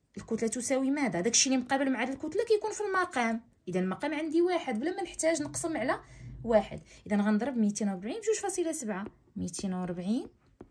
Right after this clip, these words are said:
في جوج فاصلة سبعة. شحال غتعطيني؟ غتعطيني ستمية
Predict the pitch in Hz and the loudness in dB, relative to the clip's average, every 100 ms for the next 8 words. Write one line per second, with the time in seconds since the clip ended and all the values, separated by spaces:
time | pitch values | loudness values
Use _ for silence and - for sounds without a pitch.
0 | - - - 202 226 370 415 - 269 277 | -20 -20 -10 -4 2 2 2 -2 -2 -2
1 | 277 359 494 _ - - _ _ _ - | -2 -2 -4 _ -20 -20 _ _ _ -4
2 | 277 208 233 - _ - 240 208 208 180 | -2 0 -2 -6 _ -8 -2 0 -2 -2
3 | 262 320 214 226 226 - - - 240 226 | -2 -2 -2 0 -2 -2 -8 -2 2 4
4 | 262 | 4